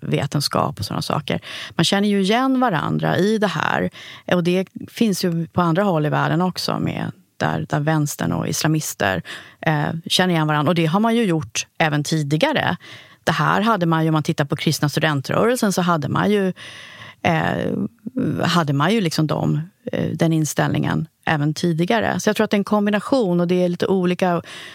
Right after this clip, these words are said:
från person till person. Men, men helt klart, eh, den systematiska legitimeringen av Muslimska brödraskapet som har skett från kyrkoledningen under lång tid,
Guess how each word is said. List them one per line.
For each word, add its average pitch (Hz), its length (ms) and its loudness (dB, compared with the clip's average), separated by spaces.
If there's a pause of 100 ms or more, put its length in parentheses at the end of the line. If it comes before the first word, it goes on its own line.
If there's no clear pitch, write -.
(140)
från 180 80 0
person 175 300 2
till 180 100 -4
person. 190 380 2
Men, 175 200 0 (400)
men 185 140 4
helt 247 300 2
klart, 165 500 0 (480)
eh, 175 160 4
den 180 340 2
systematiska 226 1200 0
legitimeringen 175 960 2
av 156 100 2
Muslimska 151 420 0
brödraskapet 156 640 0
som 156 160 2
har 151 60 0
skett - 340 -2
från 160 160 0
kyrkoledningen 160 720 2
under 151 140 2
lång 139 200 -2
tid, 170 320 0